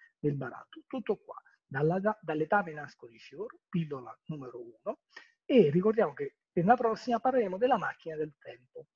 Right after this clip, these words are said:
ossia del fatto che il valore delle grandezze finanziarie varia a seconda dell'istante in cui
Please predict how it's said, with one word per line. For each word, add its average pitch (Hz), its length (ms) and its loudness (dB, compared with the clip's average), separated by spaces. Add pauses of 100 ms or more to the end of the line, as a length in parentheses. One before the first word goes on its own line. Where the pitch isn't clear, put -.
ossia 170 340 -4
del 180 120 -8
fatto 143 360 -8
che 127 80 -14
il 120 100 -14
valore 151 580 -4 (380)
delle 151 220 0
grandezze 147 420 -6
finanziarie 165 840 -8
varia 151 500 -2
a - 60 -12
seconda 170 500 -12
dell'istante 175 680 -10
in 160 100 -16
cui 131 320 -18